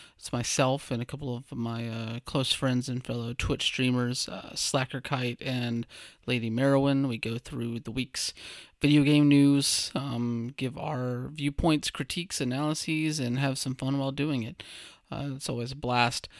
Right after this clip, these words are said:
Uh, we haven't had a show for the past two weeks, um,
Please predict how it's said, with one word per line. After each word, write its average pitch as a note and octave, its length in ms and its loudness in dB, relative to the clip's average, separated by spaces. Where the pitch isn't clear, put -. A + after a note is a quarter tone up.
Uh, B2+ 260 4
we C3+ 120 4
haven't E3 200 6
had D#3+ 140 8
a C#3 60 4
show D3+ 260 4
for D3 100 0
the B2+ 60 2
past B2 320 0
two C3 180 -2
weeks, A#2+ 400 -2
um, A#2 480 -4